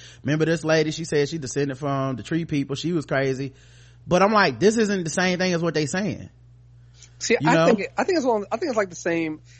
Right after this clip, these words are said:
Speaker 2: if somebody today tried to tell us that there's an island with a bunch of dinosaurs on it.
Speaker 1: Yeah.
Speaker 2: We'd be like, "Man, that's bullshit." Not that dinosaurs don't exist or have never existed, but we all thought they were extinct, and so that's fine.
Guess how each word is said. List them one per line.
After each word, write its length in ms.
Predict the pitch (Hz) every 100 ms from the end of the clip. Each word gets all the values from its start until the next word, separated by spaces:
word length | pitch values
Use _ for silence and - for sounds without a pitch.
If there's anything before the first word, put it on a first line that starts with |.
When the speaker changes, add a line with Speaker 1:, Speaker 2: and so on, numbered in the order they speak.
| - 151
Speaker 2:
if 180 | 147
somebody 360 | - 196 185 165
today 300 | 151 160 156
tried 280 | - 147 135
to 80 | -
tell 200 | 139 139
us 140 | 123
that 340 | 127 117 110 - - - - - 135
there's 160 | 135
an 80 | 135
island 580 | 135 143 147 147 135 135
with 240 | 120 120 -
a 120 | 127
bunch 340 | 131 131 -
of 300 | 120 117 107
dinosaurs 500 | 123 135 147 170 156
on 220 | 165 185 202
it. 120 | - -
Speaker 1:
Yeah. 320 | 117 113 95 110 - -
Speaker 2:
We'd 160 | 262
be 80 | 254
like, 340 | 220 196 - 196
"Man, 120 | 196
that's 100 | 180
bullshit." 420 | 196 226 - 123
Not 220 | 156 240
that 180 | 214 156
dinosaurs 400 | 165 175 165 156
don't 200 | 151 131
exist 480 | 117 117 151 226 175
or 160 | 135 131
have 80 |
never 240 | 139 139 131
existed, 560 | 123 233 294 - 120 - - - -
but 100 | 208
we 100 | 233
all 80 | 214
thought 160 | 196
they 80 | 160
were 100 | 143
extinct, 520 | 131 - 214 120 120
and 100 | 123
so 120 | -
that's 200 | 151 151
fine. 420 | - 247 156 120